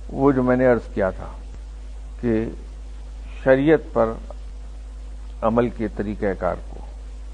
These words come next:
आसानी के साथ तरीक़ा अदा करने को तसव्वुफ का नाम दिया है कि ये असल में इंसान की ट्रेनिंग कर देता है शरीयत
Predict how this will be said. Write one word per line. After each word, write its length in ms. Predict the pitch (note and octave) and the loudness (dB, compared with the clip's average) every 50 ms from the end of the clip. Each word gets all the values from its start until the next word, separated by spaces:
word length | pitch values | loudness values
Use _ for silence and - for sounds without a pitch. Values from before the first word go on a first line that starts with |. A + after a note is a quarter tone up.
| - - - - - - - - - - - - - | -12 -12 -12 -12 -12 -12 -12 -12 -12 -12 -10 -4 0
आसानी 420 | G2+ G#2+ G2+ A#2 A2+ A2+ A2+ A2 | 0 0 2 2 2 2 2 0
के 120 | G2+ A2 G2+ | -4 -6 -6
साथ 180 | G2 G#2+ G2 | -4 -4 -4
तरीक़ा 360 | G2 - G#2+ G2 F#2+ F2 F#2 F#2 D#2 - - - - - - - - - - - - - - - - | -4 -4 -6 -8 -8 -6 -6 -6 -6 -8 -8 -10 -12 -12 -12 -12 -12 -12 -12 -12 -12 -8 -4 -2 0
अदा 200 | - G2+ A#2+ A#2 | 4 6 6 4
करने 340 | G2 - F#2+ F#2+ F#2 F2 F2 | 4 2 -4 -6 -6 -8 -10
को 160 | - - - - - - - - - - - - - - - - - - - - - - - - - G#2 | -10 -12 -12 -12 -12 -12 -12 -12 -12 -12 -12 -12 -12 -12 -12 -12 -12 -12 -12 -12 -12 -12 -10 -8 -6 -4
तसव्वुफ 400 | G2 A2+ A2+ A2 G#2+ G#2 G2+ - | 0 0 0 0 0 -6 -8 -6
का 60 | F#2+ G2 | -6 -6
नाम 200 | F#2 F2+ F2 F2 | -6 -6 -8 -8
दिया 300 | F2 - - - - - | -10 -10 -10 -12 -12 -12
है 100 | - - - - - - - - - - - - - - - - - - - - | -12 -12 -12 -12 -12 -12 -12 -12 -12 -12 -12 -12 -12 -12 -12 -12 -12 -12 -8 -4
कि 60 | - C#3 | -2 2
ये 560 | C#3 D#3 D#3+ D3+ C#3+ C#3 B2+ - - - - - - - - B2 | 6 6 8 8 6 4 0 -4 -6 -10 -12 -12 -10 -8 -6 -2
असल 220 | A2+ C3 B2+ B2+ | 2 4 4 4
में 280 | A#2 A2+ A2 A2 A2+ - - - - - - - - - - - - - - - - - - - - - - - - - - - - - | 4 2 0 -2 -4 -6 -8 -12 -12 -12 -12 -12 -12 -12 -12 -12 -12 -12 -12 -12 -12 -12 -12 -12 -12 -12 -12 -12 -12 -12 -12 -12 -8 -4
इंसान 540 | C#3 C3+ C3+ B2 - C3 B2+ C3 C3 C3 B2+ | -2 -2 0 4 6 6 6 6 4 2 -4
की 180 | - - C3+ | -6 -6 -8
ट्रेनिंग 440 | A#2+ - - B2+ C3+ C#3 D3 D#3 D3+ | -6 -2 0 2 2 2 2 -2 -2
कर 140 | - B2+ G#2 | 0 -2 -2
देता 320 | F#2 G2+ G2 E2+ - - | 0 0 -2 -4 -2 -4
है 200 | E2 - - - - - - - - - - - - - - - - - - - - - | -6 -6 -8 -12 -12 -12 -14 -14 -14 -14 -14 -12 -12 -12 -12 -12 -12 -12 -12 -4 4 6
शरीयत 440 | C3 C3 C3 C#3 C#3+ C#3 C3 - | 6 6 6 6 6 6 4 2